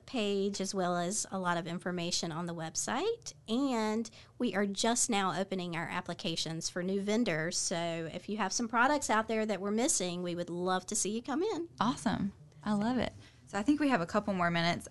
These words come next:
Speaker 2: I know <laughs> that you get some interesting questions at your job. Do you have any frequently asked questions that you want to address that the Village of Clemens
Speaker 1: Ooh.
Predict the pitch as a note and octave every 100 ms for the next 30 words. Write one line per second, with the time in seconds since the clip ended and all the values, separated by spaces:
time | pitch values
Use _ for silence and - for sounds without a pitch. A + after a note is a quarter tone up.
0 | G3+ G#3+ B3 C#4 C#4 - - D#4 C4+ A3
1 | G#3 A#3 A3+ - G3+ G3+ G#3 A#3 A3+ G3+
2 | F#3+ G3+ G3+ - F3 E3 F3 - F#3 F3
3 | F3+ E3+ D#3+ D#3+ E3+ G#3+ G#3+ A3+ G3+ F3+
4 | - - - - C#4+ C4+ B3+ A3+ G#3 G#3
5 | - G3+ - G#3+ G3 F#3+ F#3+ F#3 F3+ F#3+
6 | F3 E3 F#3 - F3 E3+ - - - F#3+
7 | G3 F#3+ B3+ C#4 F#3+ G3 - - - -